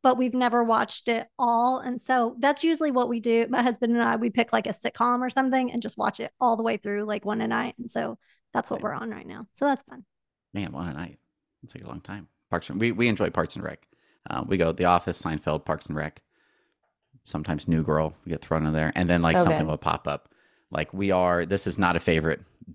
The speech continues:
Speaker 2: definitely not a favorite, but we're watching it. Thousand Pound Sisters on T L C.
Speaker 3: Oh my
Speaker 2: Um,
Speaker 3: gosh. You and Kevin with your reality T V.
Speaker 2: I usually don't like reality T V, but this is just so,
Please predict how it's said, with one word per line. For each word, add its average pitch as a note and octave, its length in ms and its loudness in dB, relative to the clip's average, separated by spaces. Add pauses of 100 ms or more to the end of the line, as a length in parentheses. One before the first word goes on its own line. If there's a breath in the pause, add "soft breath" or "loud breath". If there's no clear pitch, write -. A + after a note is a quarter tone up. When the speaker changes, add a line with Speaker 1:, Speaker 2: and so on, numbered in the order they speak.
(200)
Speaker 2:
definitely F#2 320 4
not E2+ 120 2
a E2 60 0
favorite, E2 320 2
but D#2+ 180 0
we're E2+ 160 2
watching E2 400 -2
it. D#2+ 120 -10 (840)
Thousand D#2 300 2
Pound D#2+ 180 0
Sisters E2 440 -4
on D#2+ 80 -6
T E2+ 100 -8
L E2+ 100 -2
C. D#2+ 240 -10 (460)
Speaker 3:
Oh G#3+ 60 6
my F3+ 160 4
Speaker 2:
Um, C#3+ 180 2
Speaker 3:
gosh. - 240 -4 (640)
You C#4 240 2
and G#4 160 4
Kevin A#3 380 0
with F#3+ 120 0
your F#3+ 140 0
reality F3+ 500 2
T F#3 200 0
V. D#3 320 -2 (500)
Speaker 2:
I A2+ 60 2
usually C#3+ 260 2
don't A2+ 140 4
like B2 180 0
reality E2 240 2
T E2+ 220 0
V, E2 140 2
but F#2 180 4
this A#2+ 180 4
is B2+ 80 -2
just G#2 240 0
so, G2+ 720 2